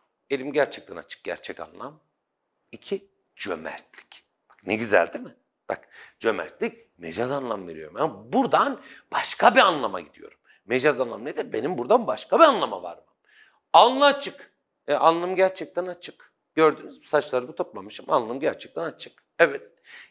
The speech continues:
İki, mecaz anlam nedir hocam? Her şeyi mi inceleyebilirsiniz?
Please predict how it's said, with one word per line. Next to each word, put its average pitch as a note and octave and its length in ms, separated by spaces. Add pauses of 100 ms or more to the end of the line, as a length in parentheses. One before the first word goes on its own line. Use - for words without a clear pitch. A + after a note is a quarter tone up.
İki, - 760 (600)
mecaz E2+ 400
anlam F2 340
nedir F2 200
hocam? F2+ 320 (1200)
Her F4 300
şeyi F#3 260
mi E3+ 80
inceleyebilirsiniz? - 1160